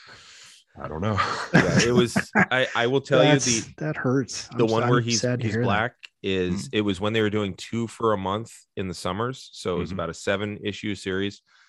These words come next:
Speaker 2: It
Speaker 1: Mm-hmm.
Speaker 2: actually introduced the Luke Cage comic for the nineties.
Speaker 1: Okay.
Speaker 2: Because, uh, the Punisher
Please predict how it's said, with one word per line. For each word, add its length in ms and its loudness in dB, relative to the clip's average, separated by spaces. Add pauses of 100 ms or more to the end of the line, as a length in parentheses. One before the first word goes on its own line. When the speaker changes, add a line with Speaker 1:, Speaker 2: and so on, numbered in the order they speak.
(180)
Speaker 2:
It 100 4
Speaker 1:
Mm-hmm. 100 4
Speaker 2:
actually 280 -4
introduced 580 -2
the 60 0
Luke 260 0
Cage 320 -6
comic 360 -4
for 200 -4
the 100 -6
nineties. 500 -8 (440)
Speaker 1:
Okay. 220 -6 (580)
Speaker 2:
Because, 500 0
uh, 220 2
the 60 -6
Punisher 600 -2